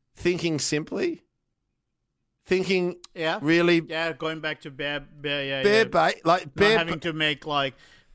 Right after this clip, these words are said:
Speaker 2: make, like, it's mi-, micro issues as opposed to the macro issues.
Speaker 1: Yeah.
Speaker 2: Like, where's your, what's the, what's the plan, long-term career
Speaker 1: Yeah,
Speaker 2: plan and
Speaker 1: and,
Speaker 2: things like that. Yeah.
Speaker 1: and I think I've really enjoyed that. So there's the apprehension of,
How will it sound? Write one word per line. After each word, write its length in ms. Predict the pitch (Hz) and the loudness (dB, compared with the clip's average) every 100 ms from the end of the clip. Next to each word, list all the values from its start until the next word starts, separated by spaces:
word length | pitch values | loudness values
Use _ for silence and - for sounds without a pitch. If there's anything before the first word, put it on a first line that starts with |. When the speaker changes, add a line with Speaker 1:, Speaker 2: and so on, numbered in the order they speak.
| - _ _ - | -20 _ _ -8
Speaker 2:
make, 260 | 170 180 | -4 -2
like, 180 | 185 170 | 0 0
it's 140 | 160 147 | 0 -4
mi-, 300 | 160 165 175 | 0 0 0
micro 800 | 165 175 170 175 175 160 151 143 | 0 0 -2 -2 0 2 0 -2
issues 360 | 160 151 156 | -6 -6 -6
as 100 | 139 | -6
opposed 260 | 135 143 143 | -8 -8 -10
to 40 | 135 | -10
the 80 | 135 | -6
macro 380 | 135 135 147 | -6 -6 -8
issues. 220 | 127 117 - | -10 -6 2
Speaker 1:
Yeah. 180 | 233 180 | 2 2
Speaker 2:
Like, 240 | 127 113 | -4 -8
where's 300 | 127 131 131 | -6 -6 -6
your, 360 | 127 123 120 117 135 | -8 -8 -8 -10 -10
what's 180 | 139 - | -10 -10
the, 60 | |
what's 200 | 147 143 | -10 -10
the 60 | 156 | -10
plan, 340 | - 143 131 | -8 -6 -6
long-term 400 | 127 127 131 131 | -6 -8 -8 -12
career 240 | 123 123 127 | -10 -6 0
Speaker 1:
Yeah, 220 | 233 254 | 2 2
Speaker 2:
plan 100 | 180 | 0
and 120 | 120 | 0
Speaker 1:
and, 100 | 160 202 | -2 -2
Speaker 2:
things 40 | |
like 180 | 123 113 | -10 -14
that. 180 | 117 123 | -14 -6
Yeah. 120 | 120 | 0
Speaker 1:
and 80 | 180 | 4
I 100 | 196 | 4
think 280 | 202 226 - | 2 -2 2
I've 340 | 170 175 151 | 2 2 0
really 420 | 160 185 190 185 170 | 4 4 4 2 0
enjoyed 440 | 165 147 175 196 | -2 2 2 4
that. 180 | 160 135 | 4 4
So 120 | 170 | 2
there's 180 | 170 160 | 4 2
the 140 | 170 | 2
apprehension 540 | 170 190 165 175 165 156 | 0 2 2 0 0 0
of, 180 | 147 | 0